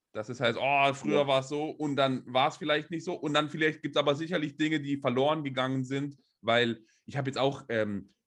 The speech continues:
Speaker 1: wieder ein Foto gesehen von, äh, Tom Platz, wie er Sissy Squats macht, einfach ohne gar nichts, also ka-, ohne s-,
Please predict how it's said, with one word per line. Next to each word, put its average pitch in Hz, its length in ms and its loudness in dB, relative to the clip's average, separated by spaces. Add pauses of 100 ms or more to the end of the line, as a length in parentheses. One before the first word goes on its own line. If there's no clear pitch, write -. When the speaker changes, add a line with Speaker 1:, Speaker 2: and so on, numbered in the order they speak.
(120)
Speaker 1:
wieder 123 220 0
ein 123 80 0
Foto 143 300 2
gesehen 139 380 0
von, 123 500 0 (440)
äh, 110 160 0
Tom 127 260 0
Platz, 131 380 0
wie 127 160 -2
er 117 80 0
Sissy 151 340 -4
Squats 135 380 2
macht, 127 420 0 (380)
einfach 143 400 0
ohne 160 340 4
gar 156 240 4
nichts, - 480 -6
also 139 220 0
ka-, 143 160 -6
ohne 190 200 6
s-, - 220 -8